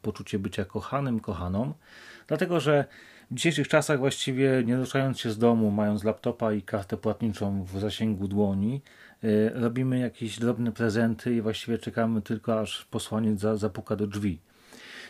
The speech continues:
Z tym, że tutaj jest jedna taka ważna rzecz, że to nie tylko chodzi o takie pre-, prezenty, które,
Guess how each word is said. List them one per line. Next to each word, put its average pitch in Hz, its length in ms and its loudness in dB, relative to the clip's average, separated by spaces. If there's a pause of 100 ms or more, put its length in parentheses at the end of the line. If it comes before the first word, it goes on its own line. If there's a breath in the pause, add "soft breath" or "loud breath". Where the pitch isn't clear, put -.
Z - 80 -16
tym, 147 160 2
że 151 100 2
tutaj 185 220 -4
jest 151 180 0
jedna 151 440 0
taka 147 260 -2 (220)
ważna 135 440 2
rzecz, 117 200 2
że 110 140 0
to 131 120 -4
nie 143 140 -2
tylko 170 280 -4
chodzi 123 300 -4
o 127 80 -4
takie 120 280 -6
pre-, 110 300 -2
prezenty, 120 560 0
które, 110 520 2